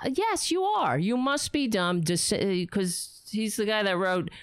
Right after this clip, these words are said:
Trump and DeSantis twenty twenty-four.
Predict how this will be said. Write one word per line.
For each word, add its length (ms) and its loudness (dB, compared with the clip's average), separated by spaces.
Trump 420 0
and 180 0
DeSantis 800 0
twenty 360 0
twenty-four. 800 0